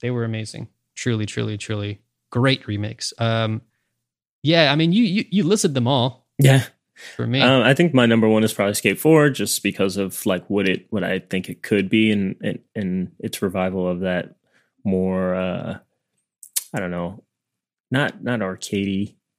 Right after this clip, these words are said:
Speaker 2: 'cause I guess Tony Hawk would be more arcadey, but, um, I don't know,
Speaker 1: Like
Speaker 2: that
Speaker 1: laid back.
Speaker 2: yeah, that more laid back style of, of skate game. I also like the Ollie Ollie games, so
Speaker 1: I never played 'em.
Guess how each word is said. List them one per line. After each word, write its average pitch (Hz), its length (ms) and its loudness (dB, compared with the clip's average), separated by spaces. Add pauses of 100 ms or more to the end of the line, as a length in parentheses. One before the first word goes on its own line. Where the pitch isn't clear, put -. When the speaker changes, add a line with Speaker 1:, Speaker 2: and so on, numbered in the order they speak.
(320)
Speaker 2:
'cause 110 100 -2
I 101 100 0
guess 107 200 0
Tony 98 240 -4
Hawk 90 200 -6
would - 100 -16
be 90 100 -6
more 87 240 -8
arcadey, - 500 -12
but, 92 300 -4 (400)
um, 87 480 -4 (840)
I 156 80 4
don't 180 100 6
know, 143 80 6
Speaker 1:
Like 110 80 4
Speaker 2:
that 123 120 8
Speaker 1:
laid 135 200 -2
back. 107 240 0
Speaker 2:
yeah, 117 240 6
that 104 120 2
more 110 240 2
laid 98 260 0
back 98 320 -6
style 95 580 -6
of, 98 280 -8
of 92 220 -8
skate - 340 -4
game. 92 280 -10 (240)
I 127 80 4
also 247 240 6
like 170 180 2
the - 100 2
Ollie 104 220 2
Ollie 101 200 -2
games, 101 400 -6
so 104 480 0 (840)
Speaker 1:
I 165 40 2
never 240 180 2
played 247 240 0
'em. 92 220 -4